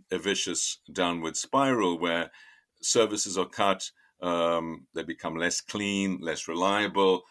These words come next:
less safe, we use them less, uh, we have more cars, um, and that would be extremely bad, particularly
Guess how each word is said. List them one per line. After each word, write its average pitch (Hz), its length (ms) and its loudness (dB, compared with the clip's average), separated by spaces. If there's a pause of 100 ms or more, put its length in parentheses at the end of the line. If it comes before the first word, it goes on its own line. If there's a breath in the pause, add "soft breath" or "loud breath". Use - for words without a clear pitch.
less 82 220 -4
safe, 101 540 0 (240 soft breath)
we 87 120 -6
use 85 260 -4
them 85 160 -6
less, 98 440 0 (300 loud breath)
uh, 85 240 0
we 87 80 -8
have 85 120 -2
more 87 180 -6
cars, 92 580 2 (280 soft breath)
um, 82 420 -2 (120)
and 82 360 -6 (120)
that 90 300 -2
would 87 140 -6
be 80 400 -6
extremely 78 720 -6 (440)
bad, 98 380 0
particularly 120 680 -2